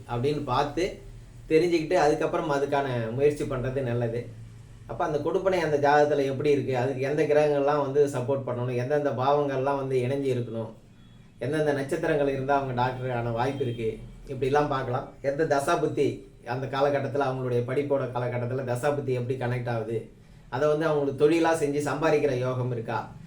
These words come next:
இப்படிலாம் அவங்க ஜாதகத்தை ஆய்வு பண்ணிட்டு அப்படி பார்த்துட்டு அந்த கொடுப்பனை இருக்கும்போது தான் அவங்கள டாக்டருக்காக படிக்க வைக்கணும்.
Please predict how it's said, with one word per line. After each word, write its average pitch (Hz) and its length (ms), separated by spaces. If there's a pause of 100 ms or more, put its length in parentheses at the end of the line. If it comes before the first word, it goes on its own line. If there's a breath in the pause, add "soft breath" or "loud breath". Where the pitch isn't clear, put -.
(240 loud breath)
இப்படிலாம் 160 420
அவங்க 156 140
ஜாதகத்தை 143 400
ஆய்வு 147 320
பண்ணிட்டு 131 420
அப்படி 127 320
பார்த்துட்டு 156 360
அந்த 139 280
கொடுப்பனை 147 320
இருக்கும்போது 143 440
தான் 170 120
அவங்கள 139 200
டாக்டருக்காக 120 640
படிக்க 131 260
வைக்கணும். 117 340